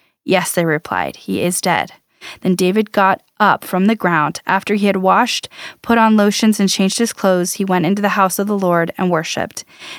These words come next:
Then he went to his own house, and at his request they served him food, and he ate.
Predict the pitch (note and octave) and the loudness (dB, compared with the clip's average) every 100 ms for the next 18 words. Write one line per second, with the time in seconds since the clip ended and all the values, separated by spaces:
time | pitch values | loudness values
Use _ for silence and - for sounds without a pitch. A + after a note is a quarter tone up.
0 | - F#3+ G#3 G#3+ F#3+ A3 - - A3+ A3 | -2 2 4 4 4 2 -2 -2 2 2
1 | G3+ G3 A#3+ G3 F3 E3 - F#3 F3+ F3+ | 2 2 2 4 2 0 -2 0 0 0
2 | F#3+ A3+ A3 G#3+ F3+ - F3+ - F3 - | -2 -2 0 0 0 -2 -6 -2 -4 -2
3 | F#3+ F3+ F3 E3 - F3 E3+ A#2+ E3+ - | -4 -2 -2 -2 -4 -4 -2 0 -2 -4